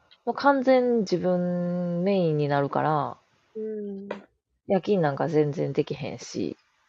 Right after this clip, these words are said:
Speaker 2: うん。
Speaker 1: やっぱパートナーに左右されちゃうよね。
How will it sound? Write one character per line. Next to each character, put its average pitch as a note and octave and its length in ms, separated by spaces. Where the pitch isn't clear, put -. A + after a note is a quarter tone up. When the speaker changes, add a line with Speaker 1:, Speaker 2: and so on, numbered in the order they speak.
Speaker 2:
う G#3+ 60
ん。 G3+ 520
Speaker 1:
や G#3 40
っ - 20
ぱ D3+ 140
パ - 80
ー - 40
ト - 140
ナ A3 200
ー - 20
に F#3 200
左 - 360
右 G#3+ 160
さ G3+ 120
れ F#3+ 100
ち G3 100
ゃ F#3 60
う F3+ 40
よ E3 80
ね。 E3+ 240